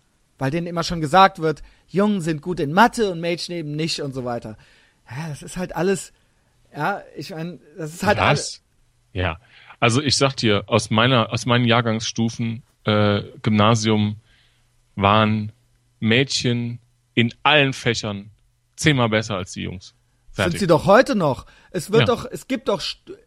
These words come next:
Speaker 1: Mann, das kommt da auch noch dazu, ja. Äh, es gibt ja, ähm,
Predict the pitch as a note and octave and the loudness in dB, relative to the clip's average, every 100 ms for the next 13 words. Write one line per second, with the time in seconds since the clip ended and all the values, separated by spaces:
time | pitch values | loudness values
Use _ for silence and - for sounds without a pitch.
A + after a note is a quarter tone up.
0 | _ C#3+ D#3 C3+ - _ _ _ _ D#3+ | _ -4 -2 -2 -6 _ _ _ _ -6
1 | E3 - G#3+ G3+ - A#3 A#3 E3 C#3+ - | -4 -4 0 0 2 2 2 2 0 -2
2 | A#2+ A#2+ C3 G#3+ - _ _ _ - E3 | -6 -4 -4 -4 -8 _ _ _ -4 -2
3 | E3+ - - - G#3 - G3+ E3+ E3 D#3 | -2 -4 -12 -4 -6 0 2 4 2 0
4 | D#3 D#3+ | -2 -4